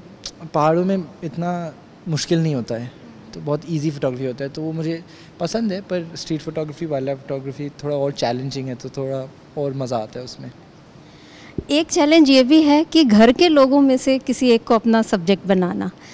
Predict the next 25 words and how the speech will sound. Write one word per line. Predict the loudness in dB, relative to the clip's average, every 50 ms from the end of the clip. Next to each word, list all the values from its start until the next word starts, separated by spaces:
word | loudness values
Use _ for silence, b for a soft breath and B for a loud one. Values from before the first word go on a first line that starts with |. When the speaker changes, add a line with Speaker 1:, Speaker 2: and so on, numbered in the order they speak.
| B B B -4 0
Speaker 2:
तो | 4 6
अगर | 6 6 6 4 4 6 6 6 6
आपसे | 6 4 2 2 2 4
ये | 4 4
कहा | 4 2 4 4 4 4
जाए | 4 4 4 2
कि | 2 2 2
आप | 2 2 2 0
अपने | -2 -2 0 0 0 0
घर | 0 -2 -2 -2 -2
में | -2 -2 -2
आप | -4 -6 -8 -10
किसको | -12 -12 -12 -14 -10 -4 -2 -2 -2
अपना | -2 -4 -6 -6
subject | -4 -4 -6 -4 -4 -4 -4 -4
बनाएंगे | -4 -4 -4 -4 -4 -4 -6 -6 -6 -6
और | -2 0 0 0 0 -2 -8 -6
क्यों? | -2 0 0 0
Speaker 1:
अ, | -2 -6 -12 -14 -18 -20 -20 -20 -20 -20 -20 -20 -20 -20 -20 -20 -20 -20 -20 -20 -20 -16 -12 -10 -8 -6 -6 -4 -4 -4 -4 -4 -6 -4
घर | -2 -2 -2 0
में | 0 -2 -2 0 0 0 0 -2 -4 -6 -8 -14
probably | -10 -6 -4 -4 -2 -2 -2 -2 -2 -2 -4 -4 -4 -4 -4 -6 -8 -12 -18 -20 -20 -14 -10 -6
मेरी | -4 -2 -2 0 0
बहन, | 0 0 -2 -2 -4 -6 -8 -10 -10 -8
मेरा, | -6 -4 -4 -4 -6 -8